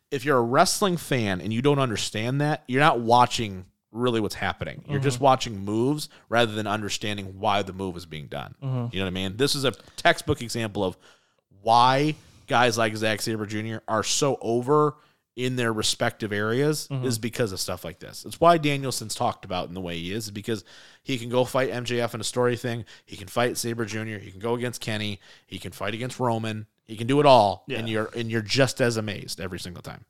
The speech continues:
Speaker 2: Yeah. I will say that Wrestle Kingdom card,
Speaker 1: <laughs>
Speaker 2: the, the crazy part is that world title match is
Speaker 1: It's,
Speaker 2: like,
Speaker 1: like,
Speaker 2: the,
Speaker 1: fourth.
Speaker 2: it's, like, fourth or
Speaker 1: Yeah,
Speaker 2: fifth.
Speaker 1: I
Speaker 2: If
Speaker 1: know.
Speaker 2: you look at, like, you're, you,
Speaker 1: Yeah.
Speaker 2: you're looking at, like, Will and Kenny,
Speaker 1: Yep.
Speaker 2: if you get this rematch,
Speaker 1: Yep.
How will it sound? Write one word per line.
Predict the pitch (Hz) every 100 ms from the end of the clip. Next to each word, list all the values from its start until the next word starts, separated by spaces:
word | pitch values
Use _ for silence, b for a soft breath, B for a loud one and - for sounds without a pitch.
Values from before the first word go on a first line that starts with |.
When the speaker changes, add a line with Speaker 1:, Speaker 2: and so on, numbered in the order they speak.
| _
Speaker 2:
Yeah. | 127 98 - b b
I | 156
will | 185 180
say | 147 160 131
that | 135 143
Wrestle | 135 135 143
Kingdom | 151 151
card, | 151 156 147 156 - _ - -
Speaker 1:
<laughs> | 440 - -
Speaker 2:
the, | - 123
the | 151
crazy | 151 175 170 175
part | 185 160
is | 139
that | 147
world | 131 127 123
title | 123 123
match | 131 131 135 - -
is | 123
Speaker 1:
It's, | 143 127
Speaker 2:
like, | 151
Speaker 1:
like, | 143
Speaker 2:
the, | 127
Speaker 1:
fourth. | 110 110 -
Speaker 2:
it's, | 160
like, | 160
fourth | - 151 139 143
or |
Speaker 1:
Yeah, | 127
Speaker 2:
fifth. | - 135 139
Speaker 1:
I | -
Speaker 2:
If | 170
Speaker 1:
know. | 175
Speaker 2:
you | 170
look | 151 156 175
at, | 147
like, | 151 131 - B B -
you're, | 147
you, | 147 156 156
Speaker 1:
Yeah. | 170
Speaker 2:
you're | 151
looking | 151 160 139
at, | 131
like, | 135 117
Will | 127 143 147 151
and | 143
Kenny, | 151 139 143 143 139
Speaker 1:
Yep. | 147 143
Speaker 2:
if | 139
you |
get | 139 113
this | 143 147 -
rematch, | 135 147 147 147 147 -
Speaker 1:
Yep. | 92